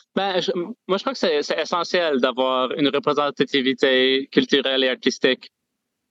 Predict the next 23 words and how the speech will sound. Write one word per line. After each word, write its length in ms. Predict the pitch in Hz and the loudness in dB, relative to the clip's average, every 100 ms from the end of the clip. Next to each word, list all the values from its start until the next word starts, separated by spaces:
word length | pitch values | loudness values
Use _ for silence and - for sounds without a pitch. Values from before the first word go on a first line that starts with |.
| _ - | _ -4
Tu 80 | |
sais, 240 | 156 175 170 | 0 2 2
on, 280 | 156 143 139 - | 0 -2 -2 -2
on, 520 | 139 135 127 127 - _ _ _ _ _ _ _ | 0 0 0 -4 -8 _ _ _ _ _ _ _
comme 260 | - 165 131 - | 0 2 0 0
par, 180 | 170 170 | -2 -2
par, 120 | - | -4
les, 280 | 180 180 175 | -2 0 0
les 140 | 185 185 | 0 0
sports 260 | 233 254 | 0 0
sont 120 | 240 | -2
extrêmement 340 | 180 - 175 156 | -4 -2 -2 -2
valorisés 1040 | 139 135 139 135 143 139 139 131 123 120 | -2 -2 -2 0 2 2 2 2 2 2
et 60 | 135 | 0
très 160 | - 185 | -2 -2
populaires. 600 | 170 147 135 131 127 196 _ _ _ _ _ _ _ - | 0 0 0 -2 -4 -6 _ _ _ _ _ _ _ -2
Et, 520 | 139 131 123 120 127 - | 2 2 4 2 0 -2
tu 80 | - | 0
sais, 240 | 208 139 139 | 0 0 -2
c'est, 160 | - - | -6 -10
c'est 160 | - 185 | -6 -4
intéressant, 600 | 156 202 240 135 135 143 | -4 -6 -4 -2 -2 -2
puis, 240 | 147 127 | 0 0